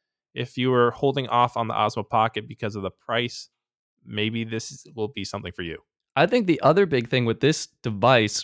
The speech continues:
Speaker 2: will be the software experience, because that's another huge component of using a, a gimbal. The software has to be good along with the hardware to
Speaker 1: Well,
Speaker 2: make
Speaker 1: and
Speaker 2: it
Speaker 1: D J I, D J I has really come a long way with their software, and it's very good by now.
Speaker 2: Yeah, yeah. Well, you know, we'll wait and see.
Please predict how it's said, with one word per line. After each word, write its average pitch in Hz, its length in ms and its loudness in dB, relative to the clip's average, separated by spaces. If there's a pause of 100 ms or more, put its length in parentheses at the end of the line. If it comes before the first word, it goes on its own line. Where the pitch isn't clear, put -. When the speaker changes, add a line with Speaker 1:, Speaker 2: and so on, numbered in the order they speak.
Speaker 2:
will 127 300 4
be 135 180 2
the 101 140 0
software 110 560 2
experience, 98 600 -2
because 113 260 -2
that's 156 200 4
another 131 260 4
huge 117 240 0
component 110 540 0
of 98 300 0
using 107 380 2
a, 98 260 0
a 110 100 -6
gimbal. 98 500 -2 (180)
The 107 60 -6
software 165 420 4
has 139 260 4
to 135 60 -8
be 127 80 -4
good 120 380 2 (360)
along 113 360 4
with 110 160 0
the 90 80 2
hardware 98 420 2
to 107 140 -6
Speaker 1:
Well, 104 140 4
Speaker 2:
make 147 80 4
Speaker 1:
and - 20 2
Speaker 2:
it 104 40 4
Speaker 1:
D 165 120 4
J 151 200 4
I, 120 280 6
D 151 260 -2
J 135 200 2
I 107 160 4
has 95 160 -2
really 101 420 -2 (420)
come 123 140 -6
a 110 40 -2
long 104 200 0
way 95 100 -2
with 95 100 -6
their 98 100 -6
software, 95 400 -4
and 90 60 -6
it's 90 120 -12
very 95 280 -2
good 92 300 -10
by 104 120 -10
now. 107 80 -2
Speaker 2:
Yeah, 104 280 4 (100)
yeah. 95 300 2 (100)
Well, 170 360 4
you 151 100 4
know, 139 120 4
we'll 151 220 4
wait 156 140 4
and 127 120 0
see. - 340 -6